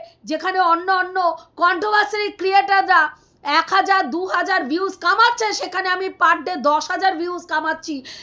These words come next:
তাহলে সেখানে ভাই আমাকে ব্যবহার করলে অসুবিধা নেই। এখন ব্যবহার হচ্ছি যখন আমার, আমি আবার বুঝবো, তখন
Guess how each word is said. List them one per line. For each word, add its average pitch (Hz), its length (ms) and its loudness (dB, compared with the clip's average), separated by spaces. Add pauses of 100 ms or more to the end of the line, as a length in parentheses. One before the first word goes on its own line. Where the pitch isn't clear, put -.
তাহলে 349 220 6
সেখানে 370 440 -2
ভাই 359 220 4
আমাকে 330 340 2
ব্যবহার 311 460 2
করলে 330 280 4 (140)
অসুবিধা 302 600 0
নেই। 254 280 -8 (260)
এখন 427 400 4
ব্যবহার 403 580 6
হচ্ছি 392 400 0
যখন 370 460 2
আমার, 403 320 2
আমি 381 400 -2
আবার 440 300 4
বুঝবো, 294 500 -6 (200)
তখন 359 340 -2